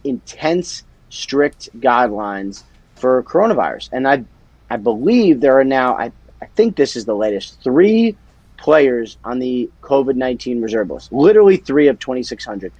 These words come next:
That is insane. Everyday testing. They've continued it. We'll see if it continues through the regular season, but as tests get cheaper and more available, certainly I could see everyday testing continuing. The regulations for stadiums are strict.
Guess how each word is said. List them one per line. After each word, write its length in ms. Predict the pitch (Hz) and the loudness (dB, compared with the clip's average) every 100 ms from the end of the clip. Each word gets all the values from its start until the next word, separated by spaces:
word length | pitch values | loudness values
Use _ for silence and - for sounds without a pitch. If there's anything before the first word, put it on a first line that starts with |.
| - - - | -20 -12 0
That 200 | 135 143 | 2 4
is 160 | 143 123 | 2 -2
insane. 460 | 110 - 90 52 _ - | -8 -10 -10 -12 _ -4
Everyday 440 | 139 160 156 160 | -2 0 2 2
testing. 540 | 156 127 - 123 113 - _ _ | 0 -4 -4 -8 -10 -14 _ _
They've 180 | 123 123 | -8 -8
continued 580 | - 117 - 196 190 170 | -8 -10 -2 2 2 2
it. 160 | 170 - _ - | 0 -4 _ -16
We'll 80 | 131 | 0
see 140 | 196 | 2
if 120 | 180 | 2
it 60 | 170 | 0
continues 480 | 156 127 156 147 - | -2 -2 -2 -2 -4
through 220 | 143 135 | -4 -2
the 100 | 127 | 0
regular 400 | 143 147 143 127 | 2 4 2 0
season, 340 | - 123 120 | -4 -6 -6
but 200 | 113 110 _ _ _ _ _ - | -4 -6 _ _ _ _ _ 0
as 220 | 135 - | 0 0
tests 300 | 180 180 - | -2 -2 0
get 200 | 147 - | -4 -4
cheaper 600 | - 208 202 147 135 131 _ _ _ - | -4 -4 -2 -2 -2 -4 _ _ _ -8
and 160 | 135 | -4
more 160 | 139 139 | -2 -2
available, 720 | 113 147 165 151 127 123 113 _ _ _ | 2 4 6 4 0 -2 -4 _ _ _
certainly 360 | - 160 156 143 | -6 -4 -2 -2
I 120 | 127 | -4
could 160 | 127 - | -6 -12
see 200 | 127 117 | -8 -6
everyday 380 | 120 127 120 113 | -4 -4 -4 -6
testing 340 | 123 120 104 | -8 -10 -12
continuing. 540 | 110 - 147 135 117 - - - _ - | -12 -6 -4 -2 -4 -8 -20 -20 _ -4
The 100 | 127 | 0
regulations 680 | 139 165 160 156 156 147 131 | 2 4 6 4 2 -4 -8
for 140 | 127 | -10
stadiums 500 | - 147 147 139 120 | -4 0 0 -2 -4
are 60 | 107 | -10
strict. 540 | - 151 165 - | -6 -2 -2 -4